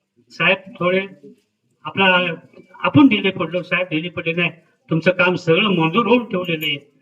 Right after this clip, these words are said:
फक्त आताच म्हणले बा, "हे कधी होईल हो?" आणि नारळ फोडला एक तर कधी होईल हो? आणि आपण, आपण कधी मध्ये हो,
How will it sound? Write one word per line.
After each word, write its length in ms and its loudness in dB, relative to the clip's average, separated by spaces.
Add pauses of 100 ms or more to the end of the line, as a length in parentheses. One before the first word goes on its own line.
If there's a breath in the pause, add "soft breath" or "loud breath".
(240)
फक्त 240 -4
आताच 360 0
म्हणले 240 -6
बा, 140 2 (360)
"हे 40 -6 (100)
कधी 200 4
होईल 180 4
हो?" 120 -2 (1120)
आणि 180 2
नारळ 180 4
फोडला 300 4
एक 160 -6
तर 40 -6
कधी 240 0
होईल 240 0
हो? 120 -2 (600)
आणि 100 -16
आपण, 320 0
आपण 240 0
कधी 220 0
मध्ये 260 0
हो, 420 2